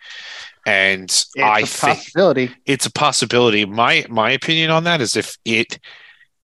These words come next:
Speaker 1: if Ohtani, if the Angels are out of it by June first,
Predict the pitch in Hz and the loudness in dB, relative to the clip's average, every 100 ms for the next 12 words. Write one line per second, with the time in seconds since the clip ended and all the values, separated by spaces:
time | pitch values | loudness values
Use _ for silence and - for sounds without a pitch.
0 | _ 127 120 123 107 - - 143 147 151 | _ -4 0 2 2 0 -2 2 2 2
1 | 156 160 156 _ _ _ - - - 131 | 0 -2 -8 _ _ _ -6 -4 -2 0
2 | 135 139 156 147 135 - 113 - 113 98 | 0 2 2 2 0 0 0 0 0 0
3 | 95 107 123 - - _ _ _ _ - | -2 0 0 0 -8 _ _ _ _ -2
4 | 98 92 90 - _ - 107 95 85 101 | 0 2 -2 -6 _ -12 -10 -10 -4 -2
5 | 123 - - | 0 -2 -6